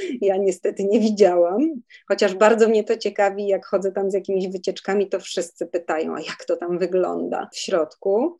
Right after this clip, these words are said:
No i właśnie on opisał, y, historię tego, jak jego rodzina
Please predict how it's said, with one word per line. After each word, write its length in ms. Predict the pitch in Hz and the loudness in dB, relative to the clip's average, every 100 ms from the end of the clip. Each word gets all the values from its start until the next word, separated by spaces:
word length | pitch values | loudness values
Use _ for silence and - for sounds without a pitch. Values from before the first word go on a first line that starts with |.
| - | -4
No 180 | 208 | 0
i 120 | 285 254 | 2 2
właśnie 380 | 214 214 220 | 0 -2 -4
on 180 | 185 185 | -2 -4
opisał, 720 | - 190 190 185 185 180 175 - | -4 -12 -14 -10 -4 -4 -4 -8
y, 140 | 190 185 | -10 -8
historię 500 | 185 - 180 180 175 | -10 -6 -4 -4 -4
tego, 260 | 175 185 | -4 -4
jak 260 | 180 160 - | -2 -4 -6
jego 220 | - 180 | -6 -4
rodzina 680 | 180 175 208 220 214 202 | -4 -4 -2 0 2 0